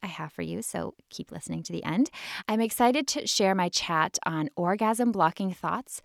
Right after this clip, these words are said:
with Kara Loewentheil. If you've ever listened to her podcast, Unfuck Your Brain, you know that Kara is a powerhouse. As a feminist confidence coach,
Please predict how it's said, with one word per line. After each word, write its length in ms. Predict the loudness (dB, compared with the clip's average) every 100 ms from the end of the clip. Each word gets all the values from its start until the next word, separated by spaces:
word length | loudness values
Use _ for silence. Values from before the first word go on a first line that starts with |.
| -16 -12 -4
with 160 | -4
Kara 480 | -4 0 2 4 2
Loewentheil. 840 | -2 -2 -2 -4 -4 -4 -4 -6 -10 _ _ _ _ _ -20 -8 -2
If 160 | 0
you've 200 | 2 0 0
ever 240 | 2 4 4
listened 280 | 4 2
to 40 | 0
her 120 | 0
podcast, 680 | -2 -2 -2 -2 -2 -2 -2 -2
Unfuck 400 | -2 -2 -6 -6
Your 100 | -6
Brain, 440 | -6 -6 -6 -10 -12 -20 -10
you 180 | 2 4
know 220 | 6 4
that 140 | 2 0
Kara 340 | 0 4 4 2
is 100 | -4
a 80 | -8
powerhouse. 1000 | -8 0 4 4 2 -4 -6 -6 -8 -10 -14 _ _ _ _ 2
As 160 | 4
a 60 | 4
feminist 680 | 0 2 4 4 4 0 -4
confidence 600 | -2 2 2 2 -4 -6
coach, 400 | -8 -8 -6